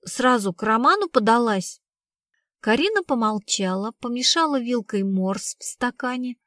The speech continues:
и равнодушно продолжила. «Я не сразу подалась. Сначала хотела, чтобы он мне могилку Никиты показал. Я ж не хоронила его, даже не знала, где он лежит. А потом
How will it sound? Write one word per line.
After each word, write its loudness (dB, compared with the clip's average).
и 0
равнодушно -4
продолжила. -4
«Я 2
не 2
сразу 0
подалась. -6
Сначала 2
хотела, -2
чтобы -8
он 0
мне -2
могилку -2
Никиты -4
показал. -4
Я -2
ж -2
не 0
хоронила 0
его, -2
даже 0
не -2
знала, 0
где -4
он -4
лежит. -6
А -4
потом -2